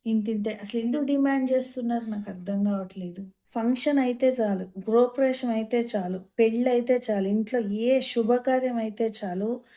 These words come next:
రౌడీ మూకల్లాగా ఇళ్ళ మీద పడిపోయి అసలు ఇస్తావా లేదా? దీనికి ప్రతి ఒక్కళ్ళు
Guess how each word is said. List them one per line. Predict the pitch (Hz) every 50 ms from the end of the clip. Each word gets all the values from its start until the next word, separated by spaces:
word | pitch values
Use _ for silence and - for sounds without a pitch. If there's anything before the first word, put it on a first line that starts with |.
| - - _ _ _
రౌడీ | 196 202 214 226 247 240 285 285
మూకల్లాగా | 277 247 233 226 233 - 220 208 202 202 196 190 185 202 220
ఇళ్ళ | 226 226 220 214 214 220
మీద | 226 226 220 208
పడిపోయి | 202 190 190 180 185 185 - 196 185 180 175 185 202 254 320 - _ _ - - - - _ _
అసలు | 202 202 202 208 196
ఇస్తావా | 196 - - - - 240 240 247 254 269 262
లేదా? | 233 196 190 185 180 180 175 175 - _ _ _ _ _ 202
దీనికి | 196 220 240 247 254 247 262
ప్రతి | 240 240 226 220 220 - - 285 269
ఒక్కళ్ళు | 226 208 202 202 - _ - 269 285 294 294 320 311 311